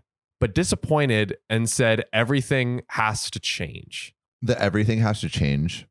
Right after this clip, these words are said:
Speaker 1: Yeah.
Speaker 2: That's a, that's a rough thing to hear.
Speaker 1: I mean, again, like, the, the parent yelling versus, like, the, the parent, like, tr-, like, truly disappointment where you can feel it.
Speaker 2: And yeah,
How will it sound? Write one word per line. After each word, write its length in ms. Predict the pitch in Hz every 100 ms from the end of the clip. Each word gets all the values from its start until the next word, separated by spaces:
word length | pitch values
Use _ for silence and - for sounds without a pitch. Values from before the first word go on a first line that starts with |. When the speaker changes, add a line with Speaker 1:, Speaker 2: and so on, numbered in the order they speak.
| _ _ -
Speaker 1:
Yeah. 300 | 82 - - - -
Speaker 2:
That's 180 | 87 95
a, 60 |
that's 260 | 92 87 -
a 60 | 76
rough 200 | 67 -
thing 180 | 71
to 100 | 65
hear. 220 | 62 60 - - - -
Speaker 1:
I 140 | 104 104
mean, 360 | 101 101 98 _ -
again, 340 | 120 139 123
like, 340 | 104 101 95 - _ _ _ _ _ _ _ _ -
the, 180 | 110 110
the 140 | 117
parent 380 | 107 - 156 170
yelling 440 | 110 123 143 185 160
versus, 320 | 113 120 123
like, 200 | 131 127
the, 140 | 110 -
the 180 | 107 98
parent, 480 | - 104 107 120
like, 360 | 98 98 90 - _ _ _ _ -
tr-, 120 | -
like, 180 | 127 107
truly 800 | - - 139 143 175 185 196 185
disappointment 720 | 143 139 151 - 107 117 135
where 100 | 110
you 100 | 107
can 180 | 107 92
feel 340 | - 110 117
it. 160 | 156 170 _ _ -
Speaker 2:
And 160 | 107
yeah, 160 | 113